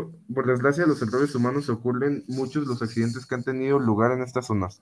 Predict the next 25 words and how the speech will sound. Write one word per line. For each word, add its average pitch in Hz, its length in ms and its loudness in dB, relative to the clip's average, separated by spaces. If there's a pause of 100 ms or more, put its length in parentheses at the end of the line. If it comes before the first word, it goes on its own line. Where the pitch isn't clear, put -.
(120)
Tienen 135 280 0
que 117 80 2
ver 117 160 2
con 127 180 2
errores 110 340 4
de 107 140 0
cálculo, 143 560 0 (500)
con 113 160 2
fallos 123 380 4
tecnológicos 113 640 2
propios 127 380 -2
de 117 80 4
grandes 117 380 0
aparatos 107 580 2 (120)
o 110 120 0
con 117 180 2
malas 123 280 6
decisiones. 101 600 -2 (420)
Es 139 120 0
algo 170 240 6
que 135 80 2
nunca 123 240 0
se 143 120 0
podrá 113 320 0 (200)
demostrar, 107 600 2